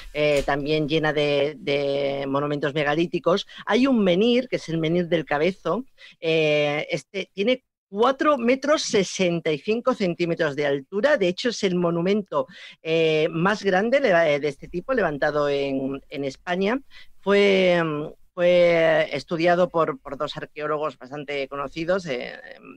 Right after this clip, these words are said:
en Madrid, eh, por Primitiva Bueno y Rodrigo Balbín, y es totalmente un monumento fálico, no solamente por, evidentemente por la, por, porque sea un menhir, sino tiene además extraños como, em,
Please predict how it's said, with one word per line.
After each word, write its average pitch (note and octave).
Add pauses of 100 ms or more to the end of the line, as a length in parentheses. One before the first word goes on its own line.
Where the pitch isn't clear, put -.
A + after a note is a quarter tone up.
(120)
en C3+
Madrid, E3+
eh, C3+ (100)
por B2+
Primitiva D3
Bueno D3+ (540)
y E3
Rodrigo C#3
Balbín, F3 (420)
y G3
es B3+ (140)
totalmente A3+ (100)
un F3+
monumento E3
fálico, F#3 (240)
no D3+
solamente F#3
por, -
evidentemente D3
por D#3
la, D3+
por, C3
porque -
sea D3
un D3+
menhir, F3 (320)
sino D#3+ (160)
tiene G#3
además A3
extraños F#3+
como, D3+
em, C#3+